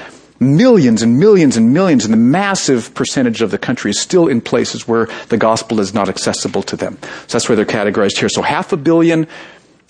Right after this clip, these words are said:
atheists in the world. Does that make sense? Okay. Next we have, this works out well.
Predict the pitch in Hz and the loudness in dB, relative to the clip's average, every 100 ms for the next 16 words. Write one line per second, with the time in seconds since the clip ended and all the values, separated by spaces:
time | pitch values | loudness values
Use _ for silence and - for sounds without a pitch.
0 | - 147 156 - 90 - - - - - | -4 0 0 0 -2 -4 -10 -10 -10 -4
1 | 113 101 98 135 147 185 190 - - - | -2 0 0 0 0 0 0 -2 -10 -16
2 | - - - - - - 113 131 123 - | -20 -20 -20 -20 -18 -4 -2 2 0 -2
3 | - - _ _ - _ _ _ 131 165 | -10 -20 _ _ -20 _ _ _ -2 -2
4 | - - 127 127 135 180 - 104 95 92 | -2 0 0 2 0 0 0 -2 -2 -2
5 | 120 | -4